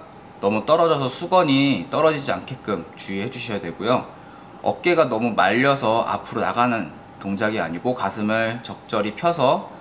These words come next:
날개뼈가 뒤쪽에 위치하게끔 해주시는 게 좋은 자세가 될 수 있겠습니다. 다음 두 번째 근력 강화는요, 똑같은 위치에서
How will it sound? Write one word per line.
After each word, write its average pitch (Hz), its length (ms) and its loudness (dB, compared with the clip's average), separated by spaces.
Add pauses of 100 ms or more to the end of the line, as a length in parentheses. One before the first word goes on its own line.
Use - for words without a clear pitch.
(220)
날개뼈가 107 640 0
뒤쪽에 110 420 -4
위치하게끔 107 1040 -6 (480)
해주시는 117 400 -6
게 135 180 -2
좋은 98 280 -4
자세가 87 360 -8
될 85 160 -12
수 - 160 -16
있겠습니다. - 500 -14 (840)
다음 123 340 4
두 120 180 -8
번째 147 380 0
근력 113 340 -2
강화는요, 107 600 -2 (360)
똑같은 165 480 -2
위치에서 113 800 0